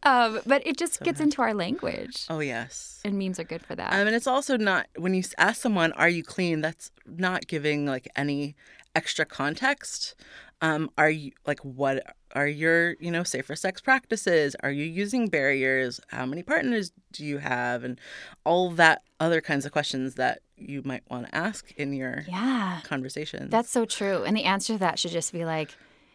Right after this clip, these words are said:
Speaker 1: "Do you mean have I washed my hands recently?"
Speaker 2: <laughs>
Speaker 1: We should make a meme out of that one.
Speaker 2: Mm-hmm.
Speaker 1: Uh, I really like the one, I've seen different variations of this, <laughs> but it always cracks me up where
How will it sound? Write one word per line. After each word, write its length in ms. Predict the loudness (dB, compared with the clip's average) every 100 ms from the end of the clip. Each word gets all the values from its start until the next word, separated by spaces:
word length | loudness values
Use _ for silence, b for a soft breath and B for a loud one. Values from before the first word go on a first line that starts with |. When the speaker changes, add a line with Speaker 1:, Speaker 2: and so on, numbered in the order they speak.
| b
Speaker 1:
"Do 140 | -4 -2
you 40 |
mean 200 | 0 -2
have 160 | -2 -2
I 340 | -2 -2 -4 -4
washed 360 | -2 -2 -2
my 80 | -2
hands 360 | -2 -2 -2 -2
recently?" 580 | -2 -2 0 2 0 -2
Speaker 2:
<laughs> 40 | B B B B B -14 -10 -4
Speaker 1:
We 80 |
should 200 | -2 -2
make 120 | -4 -6
a 40 |
meme 180 | -6 -6
out 160 | -8 -10
of 80 | -8
that 180 | -10
one. 200 | -10 -8
Speaker 2:
Mm-hmm. 540 | -2 0 0 0 -2 0 2
Speaker 1:
Uh, 240 | 4 4 4
I 80 | 4
really 260 | 4 2
like 240 | 4 2 4
the 100 | 2
one, 280 | 4 2 0
I've 120 | 0
seen 160 | 2 2
different 260 | 2 -2
variations 560 | -4 -4 -2 4 4 4
of 120 | 0
this, 280 | 2 0 -4 -6
<laughs> 40 |
but 420 | -2 2 0 0
it 80 | 2
always 220 | 2 2
cracks 280 | 2 2 2
me 140 | 2
up 140 | 2 2
where 260 | 0 0